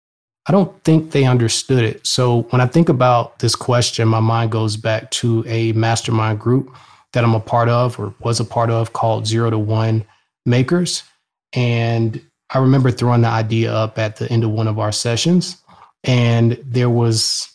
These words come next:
sort of, like, general indifference, <laughs> if you will. Edmund came over, my friend Edmund, uh, came over the top with excitement about the idea, and that was enough to get the first report out. And then once people saw the report,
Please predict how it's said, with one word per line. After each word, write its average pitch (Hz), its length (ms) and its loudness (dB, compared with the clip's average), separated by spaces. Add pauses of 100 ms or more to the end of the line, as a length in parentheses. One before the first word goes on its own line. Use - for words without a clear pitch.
(140)
sort 160 240 2
of, 147 100 0
like, 131 240 2
general 127 920 2 (200)
indifference, 123 640 0
<laughs> - 40 -2
if 151 200 4
you 165 100 8
will. 160 420 6 (400)
Edmund 139 460 4
came 131 400 4
over, 120 240 2
my 113 140 2
friend 117 240 0
Edmund, 113 440 0
uh, 110 180 -2
came 117 260 0
over 113 160 0
the 107 100 -2
top - 480 -4
with 113 320 -4
excitement 120 540 -2
about 123 260 0
the 123 80 -6
idea, 123 560 -2
and 113 160 -2
that 113 140 -4
was 113 160 -2
enough 110 320 -2
to - 100 -8
get 110 240 -6
the 110 200 -4
first 113 340 -4
report 120 320 -4
out. 165 280 -2 (460)
And 120 200 4
then 117 340 4
once 127 320 0
people 127 340 -2
saw 117 320 0
the 113 120 0
report, 107 600 -4